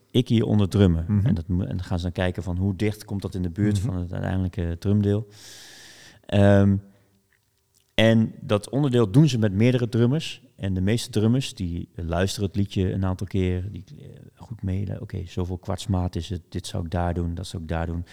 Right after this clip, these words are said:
Speaker 1: Maken allemaal notities en die gaan allemaal aan de hand van die notities wat proberen. En op een gegeven moment komt er dan, "Oké, dit is de take van nu gaat hij het spelen." En wat die Chad Smith dus doet, is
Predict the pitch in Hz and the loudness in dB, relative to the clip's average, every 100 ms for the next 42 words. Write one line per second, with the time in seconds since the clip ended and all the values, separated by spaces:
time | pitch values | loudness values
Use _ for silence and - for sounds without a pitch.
0 | - - 98 98 95 90 92 - 101 - | -20 -14 -8 -4 -2 -2 -2 -2 -6 -4
1 | 90 87 - 104 87 92 98 95 92 85 | -6 -6 -8 -10 -8 -10 -8 -8 -8 -8
2 | 90 87 101 98 90 85 113 104 87 82 | -8 -6 -6 -6 -6 -6 -10 -12 -12 -10
3 | - 82 104 104 104 - - - - 90 | -8 -2 2 2 0 -6 -20 -20 -8 -6
4 | 98 95 - 98 90 87 85 87 _ - | -2 -2 -2 -6 -4 -4 -6 -10 _ -12
5 | 87 85 - _ _ _ _ - 95 90 | -8 -8 -12 _ _ _ _ -10 -8 -2
6 | 95 87 107 98 98 - _ 98 90 87 | 0 2 4 2 0 -12 _ -6 -4 -4
7 | - 95 95 92 - 92 92 - 113 123 | -4 -2 -2 -2 -8 -8 -10 -4 0 0
8 | 151 - - _ _ _ _ _ _ _ | -2 -6 -20 _ _ _ _ _ _ _
9 | _ _ _ - 104 104 95 - 107 - | _ _ _ -6 -4 -4 -4 0 0 2
10 | 131 127 135 120 147 170 - - 101 95 | 0 0 -2 4 4 4 -2 -8 -4 -4
11 | - - | -6 -12